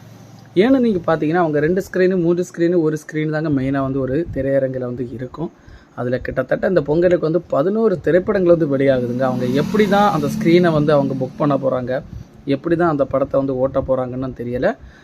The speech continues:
அது மட்டும் இல்லைங்க, ரசிகர் மத்தியில நீங்க பாத்தீங்கன்னா, கிட்டத்தட்ட பொங்கலுக்கு வந்து ஆறு நாள் வந்து லீவ் விட்டுருக்காங்க. இந்த ஆறு நாளுமே வந்து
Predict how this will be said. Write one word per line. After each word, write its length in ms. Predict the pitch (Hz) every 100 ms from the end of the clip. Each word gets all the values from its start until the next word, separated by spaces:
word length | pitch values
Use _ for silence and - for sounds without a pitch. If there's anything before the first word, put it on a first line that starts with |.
| _
அது 160 | 131 135
மட்டும் 300 | 139 139 208
இல்லைங்க, 300 | 156 147 139
ரசிகர் 420 | 135 139 226 226
மத்தியில 280 | 202 170 170
நீங்க 220 | 156 143 135
பாத்தீங்கன்னா, 360 | 135 135 143 202 - - -
கிட்டத்தட்ட 440 | - 151 165 170 147
பொங்கலுக்கு 540 | - 170 180 185 165
வந்து 160 | 165 180
ஆறு 340 | 180 139 202 190
நாள் 200 | 156 170
வந்து 220 | 160 165
லீவ் 240 | 143 143 139
விட்டுருக்காங்க. 560 | 135 127 135 147 147
இந்த 140 | 131 123
ஆறு 280 | 131 202 175
நாளுமே 380 | 160 180 170 170
வந்து 220 | 147 156